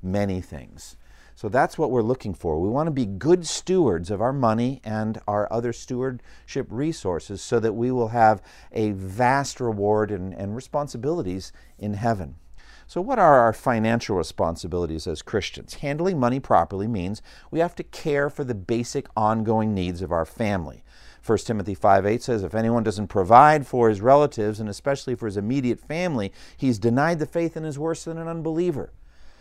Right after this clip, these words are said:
So especially if you're the breadwinner, the head of the house, you're a husband, a, a godly man, you need to be certain that your family's needs are met and not burden the church with them. That's Paul's logic there in First Timothy five.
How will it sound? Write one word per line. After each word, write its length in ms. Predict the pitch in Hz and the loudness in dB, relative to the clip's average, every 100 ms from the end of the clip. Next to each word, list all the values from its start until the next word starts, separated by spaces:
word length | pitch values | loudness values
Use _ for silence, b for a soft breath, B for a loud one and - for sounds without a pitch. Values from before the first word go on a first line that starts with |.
| b | b
So 120 | - 117 | -12 -10
especially 500 | - 165 190 - 131 | 0 2 2 2 0
if 160 | 113 | 2
you're 160 | 123 135 | 2 2
the 80 | 110 | 2
breadwinner, 540 | 110 139 139 143 143 | 4 4 4 0 0
the 100 | 104 | -2
head 180 | 101 107 | 0 -2
of 80 | 101 | -2
the 120 | 92 | 2
house, 480 | 143 135 135 131 113 | 10 10 10 4 -6
you're 140 | 85 | -8
a 40 | |
husband, 500 | 78 131 120 123 120 | -4 -2 -2 -4 -6
a, 100 | 101 b b b - | -8 b b b -8
a 60 | |
godly 400 | 90 113 123 117 | 6 10 10 8
man, 380 | 98 113 123 120 | 0 2 2 2
you 80 | 113 | 0
need 160 | 127 | -2
to 60 | 123 | -4
be 140 | 117 | -4
certain 520 | 113 - 131 131 139 127 | -6 -2 -2 -2 -2 -2
that 180 | 127 | -2
your 120 | 90 120 | -4 -8
family's 560 | - 98 98 101 92 | -6 -6 -4 -6 -8
needs 360 | 90 85 85 82 | -8 -6 -8 -8
are 80 | 82 | -6
met 320 | 92 117 87 | -4 -2 -4
and 120 | 85 | -6
not 320 | 104 - 85 | -8 -8 -6
burden 360 | 110 110 107 98 | -2 -2 -2 -6
the 80 | 95 | -8
church 460 | - 151 151 - | -6 -6 -6 -8
with 140 | 73 - | -14 -12
them. 180 | 67 | -14
That's 240 | 76 85 - | -12 -14 -16
Paul's 340 | - 87 78 - | -8 -6 -6 -4
logic 460 | 95 120 90 78 | 0 0 -2 -10
there 120 | 78 73 | -10 -12
in 80 | |
First 280 | 78 90 - | -10 -12 -12
Timothy 320 | 90 76 73 | -14 -14 -18
five. 400 | 71 123 117 67 | -10 -6 -6 -8